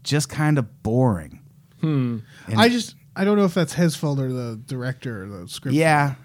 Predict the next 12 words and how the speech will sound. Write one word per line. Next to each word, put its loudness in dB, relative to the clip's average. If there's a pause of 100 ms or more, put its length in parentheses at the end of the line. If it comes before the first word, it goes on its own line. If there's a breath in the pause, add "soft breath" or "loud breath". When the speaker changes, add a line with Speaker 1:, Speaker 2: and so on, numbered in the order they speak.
Speaker 1:
I -8
suppose. -4 (460 loud breath)
It, -8
it -8 (200)
could -4
go -4
either -4
way. -6
But -6
I 2
just -4
didn't, 0